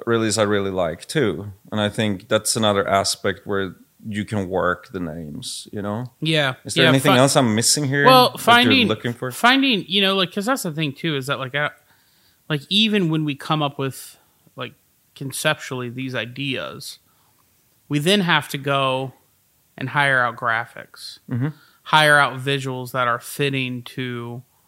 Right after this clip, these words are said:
Speaker 2: what we're trying to get to come across musically. So the fans have this audio visual kind of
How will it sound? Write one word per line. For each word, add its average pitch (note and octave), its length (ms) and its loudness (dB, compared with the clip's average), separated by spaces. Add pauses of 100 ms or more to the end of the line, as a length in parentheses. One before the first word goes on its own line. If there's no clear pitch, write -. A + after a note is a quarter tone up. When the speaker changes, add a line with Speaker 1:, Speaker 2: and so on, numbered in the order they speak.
(460)
Speaker 2:
what C3+ 260 0
we're C3+ 100 -4
trying C3 440 -2
to A#2 580 -8 (1400)
get C3+ 220 -4
to - 80 -14
come B2+ 200 -6
across - 760 -6 (800)
musically. A#2+ 680 -6 (160)
So - 180 -4
the C3 120 -4
fans C3+ 420 -2
have B2+ 200 -4
this B2+ 200 -10
audio B2+ 360 -2
visual B2 680 -12
kind B2+ 300 -6
of A#2+ 220 -12